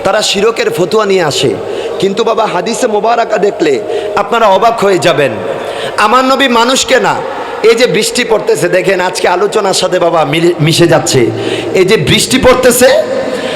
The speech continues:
আমার নবীজি হাদিসে পাকের মধ্যে এই বৃষ্টিকে গোস বলেছেন। আরো জোরে বলেন না সুবহানাল্লাহ। বৃষ্টি যদি গোস হতে পারে, বৃষ্টি যদি সাহায্যকারী হতে পারে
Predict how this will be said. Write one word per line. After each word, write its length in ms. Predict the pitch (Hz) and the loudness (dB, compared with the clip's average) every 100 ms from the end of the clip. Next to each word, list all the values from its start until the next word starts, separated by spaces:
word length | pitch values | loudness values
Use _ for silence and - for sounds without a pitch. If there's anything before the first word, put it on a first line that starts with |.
| - | -2
আমার 300 | - 214 269 | 0 4 4
নবীজি 400 | 262 262 233 247 | 4 4 4 4
হাদিসে 420 | 233 190 247 240 240 | 4 4 2 2 4
পাকের 340 | 233 226 214 | 4 4 4
মধ্যে 420 | 196 151 156 135 - - - - | 4 2 2 2 0 -2 0 4
এই 180 | 220 175 - | 4 4 0
বৃষ্টিকে 600 | 240 247 - 247 233 202 | 2 2 0 0 4 4
গোস 500 | 135 165 247 - 160 | 4 6 6 4 4
বলেছেন। 400 | 170 139 - 117 - - - - - - - - - 392 370 - - - - | 4 4 2 0 -2 -2 -4 -2 -4 -2 -2 -2 -2 -2 0 0 -2 -6 -4
আরো 200 | 190 214 | 0 2
জোরে 180 | 233 240 | 4 4
বলেন 240 | 220 220 | 6 4
না 100 | 208 | 4
সুবহানাল্লাহ। 580 | 185 180 170 180 147 113 104 101 - - - - - - | 2 4 4 4 2 0 -2 -2 -2 -2 -2 -4 -6 -2
বৃষ্টি 400 | 269 262 - 285 | -2 -2 -2 2
যদি 320 | 180 - 262 | 2 2 2
গোস 360 | 170 214 233 233 | 4 4 4 2
হতে 220 | - 202 | 2 2
পারে, 320 | 180 143 117 - - - - - - | 2 2 0 -2 -4 -4 -6 -6 -2
বৃষ্টি 380 | 262 262 - 269 | 2 2 0 0
যদি 260 | 262 262 | 2 2
সাহায্যকারী 680 | 240 202 240 190 254 233 220 | 2 4 4 4 4 4 4
হতে 260 | 175 180 170 | 4 4 4
পারে 320 | 170 147 | 4 4